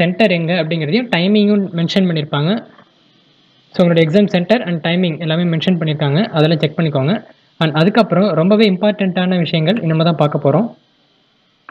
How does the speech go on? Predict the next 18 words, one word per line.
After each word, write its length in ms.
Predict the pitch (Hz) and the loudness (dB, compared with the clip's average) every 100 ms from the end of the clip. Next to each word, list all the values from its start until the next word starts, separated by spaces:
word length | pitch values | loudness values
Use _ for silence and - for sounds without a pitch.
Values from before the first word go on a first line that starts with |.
| _ _ _ _ _ _ - | _ _ _ _ _ _ -2
So, 60 | 196 175 | 2 4
இதுல 160 | 220 220 | 4 2
வந்து 160 | 185 247 | 2 2
ஒரு 80 | 196 151 | 2 2
செல்ஃப் 240 | 220 247 185 | -2 0 -6
டிக்ளரேஷன் 500 | - 202 190 180 165 | 0 0 2 -2 -4
கொடுத்திருக்காங்க. 460 | 151 147 147 135 160 208 - 151 | -6 -6 -4 -2 -2 -4 -4 0
என்னன்னா, 280 | 202 170 226 - _ _ _ - | 2 2 -2 -6 _ _ _ 0
Last 260 | 160 240 - | 2 2 0
fourteen 380 | 208 220 254 233 | 2 2 2 2
டேஸ்ல 300 | 170 160 147 180 165 | 2 0 -2 -4 -2
உங்களுக்கு 400 | 190 226 180 170 226 - _ _ _ - | 0 0 2 0 -2 -8 _ _ _ 2
அவங்க 160 | 170 170 | 4 6
mention 300 | 196 - 254 | 4 4 2
பண்ணியிருக்கிற 400 | 202 165 151 165 233 - | 2 2 2 0 0 -4
fever, 360 | - 190 180 202 - | 0 2 2 0 0
காஃப், 200 | 190 233 - 147 | -2 -2 -8 -4
breathlessness, 600 | 185 196 196 151 190 208 | -4 0 -2 0 -4 -4